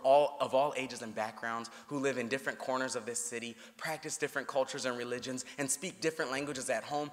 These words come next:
took broken pieces of tile and glued them together into a vivid mosaic that reads, "A Saint Paul for all of us." That's our vision. That's our challenge. All of us working together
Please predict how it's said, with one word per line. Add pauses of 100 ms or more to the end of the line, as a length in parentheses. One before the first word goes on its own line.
(120)
took
broken
pieces
of
tile (180)
and
glued
them
together (440)
into
a
vivid
mosaic
that
reads, (300)
"A
Saint
Paul
for
all
of
us." (920)
That's
our
vision. (540)
That's
our
challenge. (340)
All
of
us (200)
working
together